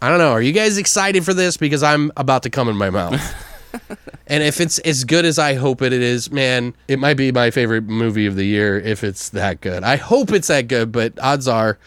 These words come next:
Speaker 1: it's gonna be really hard to fill those shoes. So I don't know how they're going to do this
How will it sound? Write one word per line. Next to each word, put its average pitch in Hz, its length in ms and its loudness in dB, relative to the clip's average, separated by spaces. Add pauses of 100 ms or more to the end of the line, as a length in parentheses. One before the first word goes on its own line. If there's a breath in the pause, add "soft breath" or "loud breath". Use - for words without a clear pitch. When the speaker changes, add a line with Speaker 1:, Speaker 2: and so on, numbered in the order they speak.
(360 loud breath)
Speaker 1:
it's - 120 -16
gonna 147 140 0
be 131 80 2
really 123 320 2
hard 104 260 0
to 95 60 -8
fill 107 180 -2
those 90 280 -2
shoes. - 480 -10 (100)
So 143 240 0
I 139 220 -2
don't 185 120 2
know 160 120 0
how 139 380 0
they're 123 200 0
going 117 420 0
to 117 140 -4
do 104 300 -2
this - 480 -2